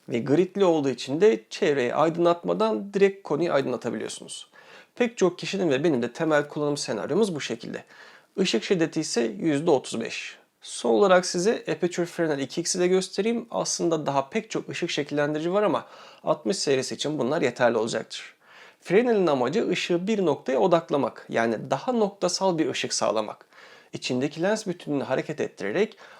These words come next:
on iki derece ile kırk derece arasında ışığın yayılımını değiştirebiliyorsunuz. Büyük sahnelerde değil ama bu tarz daha küçük çekim alanlarında özellikle trajik görseller yaratmanıza yardımcı oluyor diyebiliriz.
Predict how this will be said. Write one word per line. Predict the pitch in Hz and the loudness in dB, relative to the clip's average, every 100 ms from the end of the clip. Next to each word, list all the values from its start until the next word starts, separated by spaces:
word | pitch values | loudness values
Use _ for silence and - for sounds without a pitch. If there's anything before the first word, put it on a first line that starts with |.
| - | -6
on | - 233 | 4 4
iki | 220 196 156 | 4 0 0
derece | 147 143 127 | 2 2 2
ile | 113 - | 0 -4
kırk | - 254 - | -2 -2 0
derece | 139 127 123 | 0 0 0
arasında | 117 110 110 156 214 - 185 | 0 -2 -2 0 0 -2 -6
ışığın | - 165 123 | -2 -2 0
yayılımını | 165 156 120 175 180 | 2 2 0 0 2
değiştirebiliyorsunuz. | 131 - 127 113 - - 135 - - - - - - | 0 -2 -6 -6 -8 -12 -14 -18 -20 -20 -20 -20 -8
Büyük | 185 262 233 | 0 0 0
sahnelerde | - 165 151 135 113 110 113 | 0 -2 0 0 0 0 -2
değil | 151 233 226 - | 0 0 -2 -2
ama | 147 160 208 | 0 0 0
bu | - | 2
tarz | 139 123 156 | 2 2 -2
daha | 226 208 | -2 -4
küçük | - 139 - | -6 -10 -8
çekim | 120 117 110 | -6 -2 0
alanlarında | 104 110 110 107 147 202 202 - - _ | 0 -2 -4 -2 0 0 -4 -20 -20 _
özellikle | 123 120 160 233 - - | -4 0 0 0 -4 -4
trajik | 123 151 233 202 | -2 -2 0 2
görseller | 165 151 147 131 131 | 2 2 -2 0 2
yaratmanıza | 131 123 - 117 123 220 - | 2 2 0 -4 2 2 2
yardımcı | 143 120 117 113 113 | 2 2 0 -4 -4
oluyor | 143 139 | -2 0
diyebiliriz. | 110 110 - - - | -2 -4 -6 -12 -14